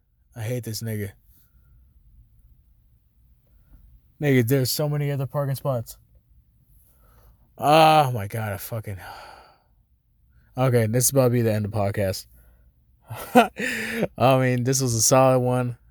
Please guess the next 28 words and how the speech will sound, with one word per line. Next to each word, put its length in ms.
but 100
I 100
don't 100
wanna 140
ruin 300
the 140
ending. 440
I 80
had 140
a 60
good 200
send-off. 760
We 100
got 260
real, 440
real 600
at 140
the 180
end. 260
And 340
I'm 100
proud 340
of 140
how 140
this 140
podcast 560
came 240
out. 240